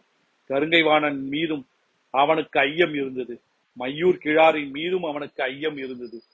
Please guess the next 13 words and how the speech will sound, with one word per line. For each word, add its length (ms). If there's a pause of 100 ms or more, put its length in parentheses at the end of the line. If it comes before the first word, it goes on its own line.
(340)
இருவரில் 540
யாரை 400
நோக்கி 300
உதிரனின் 520
படையை 380
அணியை 320
திருப்புவது 600 (360)
என்பதை 400
முடிவு 340
செய்ய 340 (320)
சற்றே 520
நேரம் 440
தேவைப்பட்டது. 720